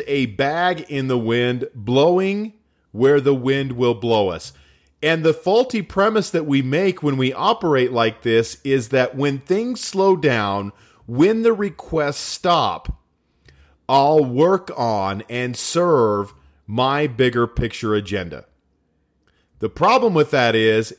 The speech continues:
is it never stops. If you're someone who always has requests flying at them and you have a hard time really being intentional in the work that you do, and you're thinking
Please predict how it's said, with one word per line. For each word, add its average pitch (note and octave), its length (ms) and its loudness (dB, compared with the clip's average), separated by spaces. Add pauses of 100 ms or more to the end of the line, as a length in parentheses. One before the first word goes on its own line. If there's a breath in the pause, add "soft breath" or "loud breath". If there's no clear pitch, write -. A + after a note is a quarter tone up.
is B2 180 -2
it C3 200 0
never C#3+ 840 2
stops. - 720 -4 (480 soft breath)
If D3+ 200 0
you're C4+ 160 -2
someone G3 460 0
who E3 200 0
always F#3 480 2
has D#3+ 280 -2
requests C3+ 540 -2
flying C3 420 -2
at C3 140 -6
them C3+ 420 0 (400 soft breath)
and A#2+ 280 0
you D3+ 220 0
have D#3 200 0
a A#2+ 120 2
hard C#3 360 0
time B2 580 -2 (460 soft breath)
really D3+ 320 4
being C#3+ 340 0
intentional C3 800 -2
in A#2+ 140 -2
the A2+ 80 0
work A#2+ 320 2
that A#2+ 140 -6
you A2+ 160 -2
do, A2+ 420 0
and A2+ 220 -4
you're C#3+ 340 0
thinking A2 800 -4